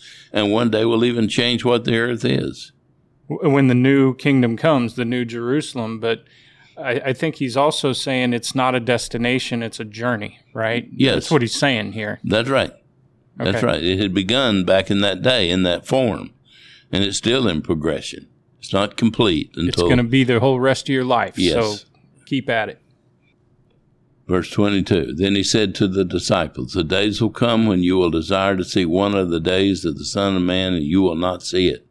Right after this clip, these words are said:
Speaker 1: And they will say to you, "Look here, look there." Do not go after them or follow them. For as the lightning that flashes out of, out of one part under heaven shines to the other part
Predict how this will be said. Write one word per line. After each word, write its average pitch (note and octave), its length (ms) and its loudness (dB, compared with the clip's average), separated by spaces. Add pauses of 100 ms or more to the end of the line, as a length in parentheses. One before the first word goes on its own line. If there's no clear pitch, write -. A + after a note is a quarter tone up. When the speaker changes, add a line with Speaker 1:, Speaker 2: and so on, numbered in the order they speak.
(600)
Speaker 1:
And F#2+ 160 2
they F#2+ 120 2
will F2 180 0
say G2+ 300 0
to F#2 80 0
you, F2 240 2
"Look G#2 240 0
here, G2+ 240 4
look G2 260 2
there." F#2 260 0
Do D#2+ 160 -2
not F#2+ 280 -2
go A#2 160 2
after A#2+ 280 0
them E2 280 0
or D#2 80 0
follow E2+ 400 0
them. C2+ 260 -14 (400)
For F#2 220 0
as E2 100 -2
the E2+ 80 0
lightning A2 680 0
that F2 200 -4
flashes G2+ 580 0
out G2+ 320 0
of, D#2 220 -4 (960)
out G#2 380 -2 (320)
of F2+ 140 0
one G2+ 280 2
part G#2+ 440 -2 (160)
under F#3 260 2
heaven G2 400 0
shines G2 480 0
to G2 80 2
the F#2 240 2
other D#2 240 0
part C#2+ 340 -6